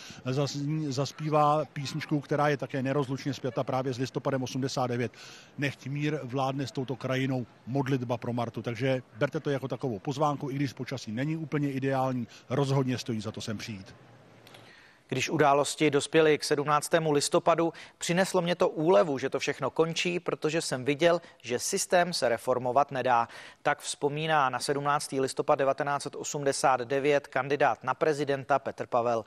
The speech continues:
Speaker 2: Další, další uchazečka o tento úřad Danuše Nerudová zdůraznila důležitost tohoto svátku a také fakt, že svoboda a demokracie nejsou samozřejmostí.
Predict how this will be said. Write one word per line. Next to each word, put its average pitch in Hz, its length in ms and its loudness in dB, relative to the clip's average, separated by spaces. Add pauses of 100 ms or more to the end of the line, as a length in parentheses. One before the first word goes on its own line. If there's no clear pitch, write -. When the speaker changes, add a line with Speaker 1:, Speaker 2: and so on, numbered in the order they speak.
(380)
Speaker 2:
Další, 156 340 2
další 156 320 2
uchazečka 151 720 2
o 131 220 6
tento 139 380 0
úřad 143 500 0
Danuše 139 500 0
Nerudová 147 640 4 (260)
zdůraznila 175 680 2
důležitost 165 680 0
tohoto 160 340 2
svátku 143 500 2 (180)
a 147 80 -4
také 170 280 2
fakt, - 460 0 (220)
že 117 220 0
svoboda 151 440 2
a 123 180 -2
demokracie 147 760 2 (140)
nejsou 113 280 -8
samozřejmostí. 110 800 -8